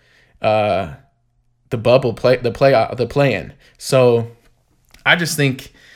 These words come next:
the Western Division is gonna be stacked with games that will be featuring a ton of emotion.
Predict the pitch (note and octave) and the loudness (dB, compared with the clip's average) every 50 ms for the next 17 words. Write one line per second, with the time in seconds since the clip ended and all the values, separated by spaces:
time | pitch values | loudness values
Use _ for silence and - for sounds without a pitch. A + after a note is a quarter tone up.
0 | - - - - - - - - - - - _ _ _ _ _ _ - - A#2+ | -20 -20 -20 -20 -20 -20 -20 -20 -20 -20 -20 _ _ _ _ _ _ -4 -4 -2
1 | A#2+ C3+ D3+ E3+ E3+ - F#3 E3+ D3+ C#3 B2 C#3 D3 D3+ C#3 C#3+ B2+ B2+ B2 A#2 | 2 4 2 2 2 2 0 0 0 0 2 0 0 2 0 0 -2 -2 -2 -4
2 | - C#3 C3 B2+ B2+ G#2+ A#2+ B2 A#2 A2+ A2 G#2+ G#2+ - - - - D#3 D3 D3 | -2 -2 -2 -2 -2 -4 -4 -6 -6 -6 -6 -6 -6 -6 -6 -6 -6 -6 -4 -4
3 | D3+ D3 - - - C3 C3+ B2+ B2 A#2+ A#2+ - - - - - - - - - | -4 -6 -8 -10 -8 -4 -4 -2 -4 -4 -8 -12 -20 -20 -20 -20 -20 -20 -20 -20
4 | - _ _ _ - C#3+ C#3+ C#3+ D3 D3+ C#3 C#3+ C#3+ C3 B2 A#2 - - C3 B2+ | -20 _ _ _ -2 0 0 2 0 0 -2 0 2 2 2 2 0 -2 -4 -4
5 | B2 A#2+ B2+ B2 A#2+ A#2 A#2 A#2 A2+ A2+ - - - D3 C3+ C#3 - C#3 B2+ A#2+ | -4 -4 -4 -4 -4 -4 -6 -6 -8 -10 -10 -8 -6 -6 -4 -4 -4 -4 -4 -4
6 | A#2 A#2 - C#3+ C3+ C3+ B2+ C3 B2+ B2+ C3 C3 C3 B2+ C3 - C3+ C3+ B2+ B2+ | -6 -6 -4 -4 -2 -2 -2 -2 -2 0 0 0 0 -2 -2 -2 -2 0 -2 -2
7 | A#2+ A#2+ | -4 -6